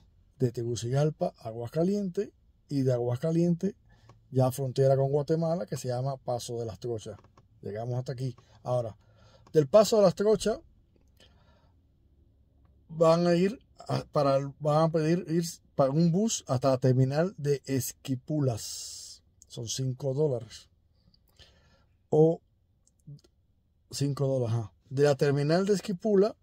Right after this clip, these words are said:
hasta la ci-, ya de ahí hasta la ciudad de Guatemala. Es la capital,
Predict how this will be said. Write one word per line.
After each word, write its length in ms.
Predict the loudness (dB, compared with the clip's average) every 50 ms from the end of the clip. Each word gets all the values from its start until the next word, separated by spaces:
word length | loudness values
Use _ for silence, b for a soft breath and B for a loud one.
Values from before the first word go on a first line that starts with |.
| _ _ _ _ _
hasta 320 | -2 -2 0 2 2 4 4
la 80 | 4
ci-, 200 | 0 -4 -6 -2
ya 240 | 0 2 2 4 2
de 100 | 2 2
ahí 140 | 2 2 2
hasta 180 | 2 2 -2 -4
la 60 | -4
ciudad 220 | -4 -2 0 2
de 80 | 2 2
Guatemala. 760 | 2 0 0 0 0 -4 -2 -2 -4 -4 -6 -8 -10 -14 _ _ _ _ -12
Es 180 | -8 -6 -4
la 120 | -2 -2 -2
capital, 560 | -4 -6 -6 -8 -6 -6 -6 -6 -6 -8